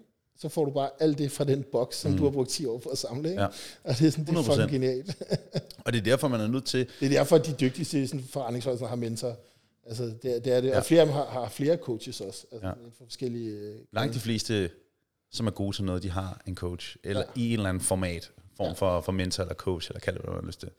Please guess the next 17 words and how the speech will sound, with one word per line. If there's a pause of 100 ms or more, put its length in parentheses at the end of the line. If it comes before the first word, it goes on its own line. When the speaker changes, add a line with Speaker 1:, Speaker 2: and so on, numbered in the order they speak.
Speaker 1:
Ja, (220)
ja. (540)
Og,
og,
og
i
øvrigt,
det
der,
du
siger
med (140)
at (1040)
gå
op
i
det,